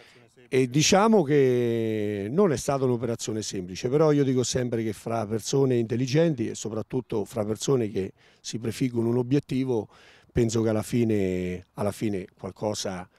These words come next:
qualcosa può venire fuori. E penso che questa collaborazione ha dato,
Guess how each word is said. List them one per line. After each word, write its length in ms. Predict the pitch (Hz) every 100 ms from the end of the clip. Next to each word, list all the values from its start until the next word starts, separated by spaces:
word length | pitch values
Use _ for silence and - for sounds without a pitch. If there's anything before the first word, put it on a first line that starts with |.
| _
qualcosa 460 | - 104 131 113 110
può 140 | 104
venire 280 | 98 98 95
fuori. 300 | 95 107 90
E 120 | -
penso 360 | - 170 196 156
che 180 | 123 110
questa 280 | 135 123 123
collaborazione 600 | 127 123 123 - 180 160
ha 60 |
dato, 440 | 113 123 117 117